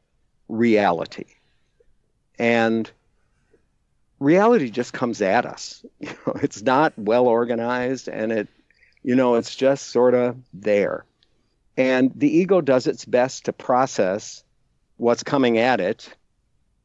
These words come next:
in the moment, in real time, so to speak. But it would be impossible to process everything. So inevitably,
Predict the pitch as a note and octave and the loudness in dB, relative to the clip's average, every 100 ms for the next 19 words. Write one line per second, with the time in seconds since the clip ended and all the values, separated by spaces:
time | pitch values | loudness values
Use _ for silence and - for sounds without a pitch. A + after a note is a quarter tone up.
0 | _ _ _ C#3+ C3 G#2+ A2+ A2 F#2+ A2+ | _ _ _ 0 2 2 0 -2 -6 -10
1 | - G#2 G2+ F#2+ G2+ A2 G2+ - A2+ G#2+ | -10 -8 -8 -6 -4 -2 -2 -4 -4 -2
2 | G2+ - F2 F2 - F2 - - _ _ | -4 -4 -6 -6 -8 -8 -8 -12 _ _
3 | _ _ - C#3+ D3 C#3+ C#3+ C#3+ C#3+ C3+ | _ _ -4 2 2 2 0 2 0 0
4 | C#3+ C#3+ B2 A2 - A2+ A2 G#2 - B2 | -2 -2 -6 -8 -2 -2 -2 -4 -2 -2
5 | G#2+ - G2+ G2 - C3 C3 D3 F#3 D#3+ | -2 -2 -6 -6 0 2 2 2 0 -2
6 | G#2+ G#2+ G2+ | 0 0 0